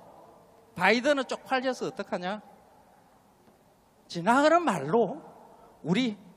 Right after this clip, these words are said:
누구든 욕할 수 있습니다. 이런 말 합니다. 저도 합니다.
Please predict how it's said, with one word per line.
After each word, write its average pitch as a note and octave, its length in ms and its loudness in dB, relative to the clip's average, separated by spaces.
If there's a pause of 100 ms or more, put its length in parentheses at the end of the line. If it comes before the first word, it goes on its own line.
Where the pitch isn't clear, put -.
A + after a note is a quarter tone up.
(160)
누구든 A#3+ 520 -4
욕할 C#4+ 340 2
수 - 180 -10
있습니다. F#3 720 -6
이런 C#4 220 -4
말 A3 180 2
합니다. C4 540 -2
저도 C4 260 2
합니다. B3+ 480 -2